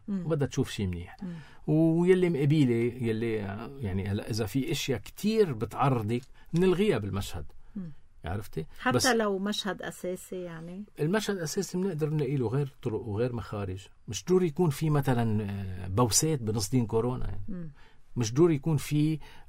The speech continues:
Speaker 2: آه، أشياء، آه، بتسبب بعدوى مباشرة.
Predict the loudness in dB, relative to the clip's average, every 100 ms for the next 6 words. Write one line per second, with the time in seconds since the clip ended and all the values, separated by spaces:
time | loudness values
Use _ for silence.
0 | -2 0 0 -2 -4 -2 -2 0 2 2
1 | 2 0 0 0 0 -2 -4 -6 -8 -8
2 | -6 0 2 4 2 4 4 4 8 8
3 | 8 8 6 4 -2 -6